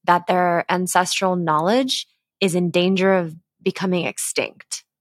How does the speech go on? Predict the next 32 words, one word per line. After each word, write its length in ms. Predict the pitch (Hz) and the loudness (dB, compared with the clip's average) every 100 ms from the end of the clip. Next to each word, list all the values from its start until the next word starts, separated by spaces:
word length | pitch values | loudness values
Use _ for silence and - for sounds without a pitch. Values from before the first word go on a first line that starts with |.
| _ _ _ _ _ _ | _ _ _ _ _ _
Can 120 | - | 2
you 120 | 208 226 | 4 4
share 320 | - 240 240 | 4 4 2
some 340 | - 180 190 | 0 0 2
of 180 | 214 185 | 2 0
the 80 | 185 | -2
cultural 460 | - 180 - 170 | -4 -6 -2 -4
history 560 | 165 160 170 - 185 180 | -4 -4 -6 -2 0 2
that 120 | 170 | 2
has 160 | 156 160 | -2 -2
happened 580 | 160 165 175 175 175 160 | -4 -2 0 0 0 -4
with 140 | 170 | -8
the 80 | - | -6
missionaries 880 | 160 175 190 180 170 170 160 156 - | -2 -2 0 0 2 2 0 -2 -2
and 140 | 175 | -2
the 80 | 170 | 0
resurgence 1000 | 160 165 - 151 165 160 226 247 240 - | 0 -2 -2 -2 0 2 2 2 -2 -4
that's 220 | - 190 - | 0 0 0
been 120 | 180 | -2
happening 680 | 175 175 - 196 214 233 226 - - _ | 0 0 0 0 2 0 -4 -10 -20 _
through 640 | 185 190 185 185 175 165 - _ _ _ _ | -2 2 4 4 2 0 -6 _ _ _ _
companies 540 | - 175 170 170 180 - | -4 -4 0 0 0 0
or 320 | 156 160 - _ - | 2 0 -2 _ 0
organizations 640 | 180 175 180 170 170 175 | 0 2 0 0 0 0
like 140 | 170 165 | 0 0
Niyushin 540 | 170 170 - 175 175 | -2 -2 0 0 2
and 100 | 170 | 2
other 220 | 160 165 | 0 -4
people 480 | - 185 - 202 220 | -6 -8 0 2 2
help, 200 | 175 165 _ - - - - | 0 -4 _ -20 -18 -14 -4
helping 280 | 185 185 | -2 -2
support 640 | 170 175 - 175 170 170 | -4 -8 -6 0 2 2